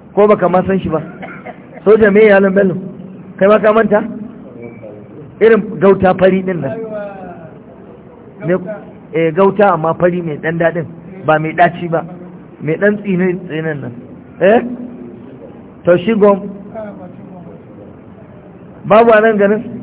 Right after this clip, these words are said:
Ina malam? Me ake cewa yalon bello a nan garin? Ba sa ci a nan babu? Ka, lalle Togo akwai saura.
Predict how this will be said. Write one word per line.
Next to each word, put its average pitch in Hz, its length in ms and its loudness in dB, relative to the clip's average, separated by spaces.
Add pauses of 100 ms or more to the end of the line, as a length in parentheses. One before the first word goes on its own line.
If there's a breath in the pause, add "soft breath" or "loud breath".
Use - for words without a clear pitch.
(100)
Ina 190 200 0
malam? 226 300 2 (800)
Me 185 220 0
ake 233 320 2
cewa 202 180 2
yalon 190 280 4
bello 190 200 2
a 165 60 -2
nan 165 160 -4
garin? 147 180 -4 (3250)
Ba 202 220 4
sa 233 120 6
ci 233 140 -2
a 208 80 2
nan 214 140 0
babu? 226 340 2 (1040)
Ka, - 160 2 (120)
lalle 180 360 4
Togo 185 300 2
akwai 156 260 0
saura. 170 320 0